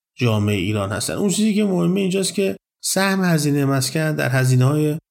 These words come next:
کل طبقات پایین جامعه زیاد شده، ولی متناسب با این رشد هزینه‌ها امکانات زندگی اونها به شدت کمتر شده. یعنی چی؟ یعنی اینکه طبقهٔ متوسط هر سال داره پول بیشتری و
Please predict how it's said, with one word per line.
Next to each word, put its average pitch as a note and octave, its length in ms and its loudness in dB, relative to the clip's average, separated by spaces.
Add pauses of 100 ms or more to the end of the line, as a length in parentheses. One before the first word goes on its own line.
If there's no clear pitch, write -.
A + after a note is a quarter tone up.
(100)
کل D#3+ 420 2
طبقات A#2 440 0
پایین A2+ 360 0
جامعه A#2 380 0
زیاد B2 360 2
شده، G2+ 380 -6 (280)
ولی D#3 180 2
متناسب C#3+ 460 0
با D3+ 160 0
این B2+ 160 4
رشد B2 240 0
هزینه‌ها B2 680 0 (240)
امکانات C3+ 580 0
زندگی A#2+ 360 0
اونها A2+ 240 0
به C#3 160 -2
شدت B2+ 460 -2
کمتر A2 380 -4
شده. - 320 -10 (280)
یعنی D#3 240 0
چی؟ E3+ 180 0
یعنی D#3+ 320 0
اینکه F#3 260 -2
طبقهٔ D3+ 320 0
متوسط C#3 720 0 (220)
هر E3 320 0
سال E3+ 460 2 (100)
داره C#3+ 180 0
پول E3 380 0
بیشتری D#3 600 0
و C#3+ 220 0